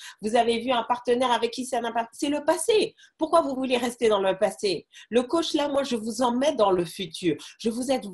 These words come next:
je vous aide à voir qu'est-ce qui est possible pour vous. Donc, forcément, ça donne une autre énergie. Et puis après, j'étais dans un club de développement personnel et on nous disait, bah, quels sont ceux qui veulent,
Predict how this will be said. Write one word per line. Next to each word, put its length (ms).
je 140
vous 240
aide 160
à 80
voir 220
qu'est-ce 220
qui 100
est 100
possible 540
pour 220
vous. 180
Donc, 220
forcément, 340
ça 180
donne 200
une 280
autre 260
énergie. 640
Et 120
puis 140
après, 360
j'étais 280
dans 240
un 180
club 260
de 120
développement 500
personnel 640
et 120
on 120
nous 140
disait, 300
bah, 160
quels 240
sont 160
ceux 160
qui 180
veulent, 240